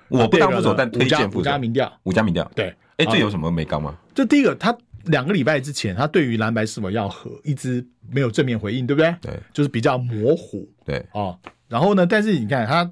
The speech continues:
Speaker 2: 这两个礼拜对于合的事情，他提出了方案。
Speaker 1: 嗯哼。
Speaker 2: 他提出，他叫牌。
Speaker 1: 嗯哼。
Speaker 2: 你对于合作人来说呢，叫牌很重要，叫牌远，远比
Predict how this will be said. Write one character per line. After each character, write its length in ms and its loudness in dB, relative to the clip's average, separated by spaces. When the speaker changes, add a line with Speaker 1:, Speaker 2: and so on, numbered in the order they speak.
Speaker 2:
这 180 2
两 180 -2
个 80 -4
礼 140 -6
拜 260 -2
对 140 4
于 140 0
合 240 -2
的 100 4
事 180 -2
情， 300 -4
他 120 0
提 160 -2
出 140 2
了 80 4
方 200 -2
案。 220 -4
Speaker 1:
嗯 180 -6
哼。 80 -2
Speaker 2:
他 100 4
提 140 -2
出， 140 -2
他 160 0
叫 200 0
牌。 280 -8
Speaker 1:
嗯 180 -8
哼。 240 -6
Speaker 2:
你 100 4
对 160 4
于 40 6
合 160 4
作 200 2
人 100 0
来 120 0
说 140 0
呢， 120 2
叫 300 2
牌 200 -8
很 200 -8
重 220 -6
要， 240 -10
叫 180 2
牌 160 0
远， 320 0
远 300 6
比 300 -4